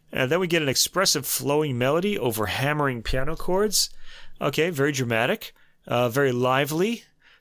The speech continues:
The themes are all appealing and even amiable in the second theme. And I said that they're Beethovenian. I always compare this composer to Beethoven, but they don't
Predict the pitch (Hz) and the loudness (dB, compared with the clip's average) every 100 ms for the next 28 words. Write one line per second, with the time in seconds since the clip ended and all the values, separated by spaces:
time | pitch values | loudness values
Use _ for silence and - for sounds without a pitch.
0 | - - 175 202 165 170 175 - - - | -10 -2 0 2 4 2 0 -4 -4 0
1 | 147 196 247 143 127 151 151 147 - 185 | 2 2 2 0 2 2 0 -4 -2 0
2 | 233 127 104 101 104 - - 151 147 101 | 2 0 2 0 2 2 2 0 -2 -2
3 | 101 143 202 _ - _ - - - - | -2 -2 -4 _ -20 _ -20 -16 -14 -14
4 | - - 180 240 - - 302 240 226 214 | -14 -2 2 2 2 2 2 0 -2 2
5 | 185 110 98 156 208 - 165 139 170 139 | 0 0 -2 0 0 2 2 2 2 2
6 | 117 131 170 226 196 - - 107 127 127 | 2 4 2 2 0 -2 -4 -2 2 2
7 | 117 - 107 110 98 104 92 123 131 107 | 0 -4 0 0 0 -2 0 0 0 -2
8 | 101 110 170 247 262 330 285 | -2 -2 -2 0 2 2 0